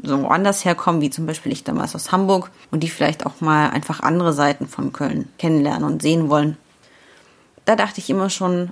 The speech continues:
ja, da, da könnte man doch eigentlich drüber schreiben, es gibt doch echt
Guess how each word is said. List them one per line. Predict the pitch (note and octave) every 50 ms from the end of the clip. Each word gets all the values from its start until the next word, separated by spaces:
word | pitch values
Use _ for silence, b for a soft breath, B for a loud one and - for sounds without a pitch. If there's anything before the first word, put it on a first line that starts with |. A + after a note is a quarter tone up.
| - -
ja, | - D#3 D3 D3+ D#3 - _ -
da, | - D#3+ - - -
da | - - D#3
könnte | - - G3+ A#3 A#3+ A3+
man | G3+ G3
doch | F#3
eigentlich | F3 - D#3+ D#3
drüber | - - - D#3 D#3
schreiben, | D3+ - - D#3+ F3 G#3 A3
es | G#3+ F#3+ -
gibt | - F3+ - -
doch | E3+ -
echt | - E3+ E3 - -